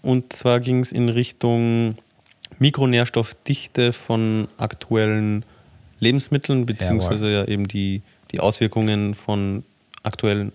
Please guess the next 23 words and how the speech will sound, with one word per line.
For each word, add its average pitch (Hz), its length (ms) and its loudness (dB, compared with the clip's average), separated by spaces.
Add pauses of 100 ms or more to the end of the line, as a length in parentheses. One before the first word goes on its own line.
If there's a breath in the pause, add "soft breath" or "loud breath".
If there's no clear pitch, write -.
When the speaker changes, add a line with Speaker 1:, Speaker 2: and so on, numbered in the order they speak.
Speaker 1:
oder 90 300 -4 (380)
modernen 107 600 0
Züchtungen 110 580 -2 (280 loud breath)
auf 104 220 -2
die 107 100 -2
Mikronährstoffdichte. - 1400 -6 (100)
Speaker 2:
Jawohl, 90 420 -4 (120)
genau. 95 220 -2
Vielleicht, 117 260 2
bef-, - 160 -6
damit 139 220 0
uns 175 120 2
da 139 100 2
nichts 131 160 -2
später 131 280 0
untergeht, 143 340 2
lass 123 120 0
uns 143 60 2
mal 127 60 2
vielleicht - 300 -2
alle 135 140 4
Aspekte 123 380 -2
nennen 151 500 4